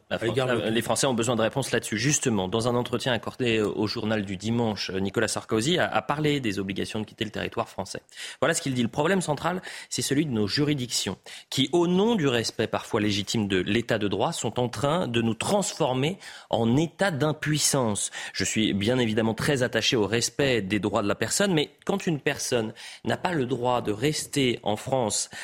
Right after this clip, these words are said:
Speaker 1: alors l'État doit avoir la possibilité de le renvoyer au besoin sous la contrainte. Les deux phrases qui sont fortes, c'est état de droit qui nous transforme en état d'impuissance et renvoyer même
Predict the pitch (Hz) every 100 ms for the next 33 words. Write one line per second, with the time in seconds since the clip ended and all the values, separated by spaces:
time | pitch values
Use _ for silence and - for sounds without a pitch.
0 | - 156 151 196 202 139 117 101 101 -
1 | - - 120 151 170 - 180 151 139 117
2 | 120 156 - 123 127 214 160 113 104 123
3 | 165 135 110 151 - _ _ _ - 196
4 | 165 156 127 143 180 - _ - - -
5 | 120 139 - _ 131 117 113 101 - 95
6 | 123 139 127 - 110 104 120 104 - 104
7 | 98 - - - 117 120 95 110 123 110
8 | - 104 104 - 104 110 98 95 92 95
9 | 92 - 135 - 214 - 117 - - -
10 | 127 143 131 135 196 208 165